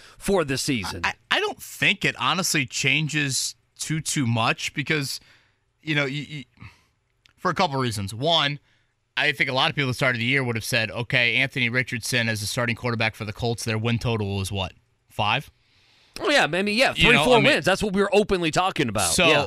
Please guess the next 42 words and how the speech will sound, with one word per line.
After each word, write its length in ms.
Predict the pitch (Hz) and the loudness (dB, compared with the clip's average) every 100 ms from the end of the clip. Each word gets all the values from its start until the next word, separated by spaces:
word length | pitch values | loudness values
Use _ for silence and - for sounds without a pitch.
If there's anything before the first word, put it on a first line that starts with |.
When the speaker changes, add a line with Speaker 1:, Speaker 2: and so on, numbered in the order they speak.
| 131 | 0
Speaker 2:
uh, 140 | 139 120 117 _ _ _ _ _ _ _ - | -2 -4 -16 _ _ _ _ _ _ _ -6
so 140 | 151 | 0
I 100 | 135 | 2
guess 200 | 139 175 | 2 2
it 40 | 156 | 2
doesn't 240 | 151 135 | 0 0
change 320 | 113 147 139 | 0 2 0
too, 100 | - | -4
too 120 | 147 143 | -2 0
much 240 | 135 127 | 0 0
in 160 | - 120 | -2 0
that 220 | 117 135 | 2 0
realm. 560 | 113 110 127 117 107 123 - _ - | -4 -2 0 0 0 -2 -8 _ -4
I 60 | 151 | -2
mean, 100 | 127 | 2
hell, 180 | 160 | 0
there 140 | 147 160 | 2 0
are 40 | |
a 40 | 156 | 2
lot 160 | 156 | 0
of 60 | 147 | 0
people 160 | 151 | -2
that 100 | 143 | -2
thought 240 | 117 143 123 | 0 -2 0
Gardner 260 | 135 143 | -2 0
Minshew 440 | 123 139 175 - 131 | 0 0 0 -2 -2
would 120 | 127 | 0
give 160 | 127 123 | -2 -2
the 80 | |
Colts 300 | 123 135 127 | -4 -4 -2
a 60 | 131 | -2
better 260 | 117 135 120 | 0 0 0
chance 260 | 143 127 | 0 -2
at 60 | 120 | 0
more 220 | 139 160 | 0 0
wins 600 | 123 139 240 95 - - - | 2 4 4 2 -8 -8 -8
Speaker 1:
Mm-hmm. 200 | 101 95 | -8 -2
Speaker 2:
this 160 | 151 - | 0 0
season 460 | - 127 101 95 - _ _ | -2 -2 -2 -8 -14 _ _
than 140 | 156 156 | 0 2
Anthony 360 | 151 - 123 | 2 2 0
Richardson. 440 | 131 220 165 - | 0 -2 -2 -4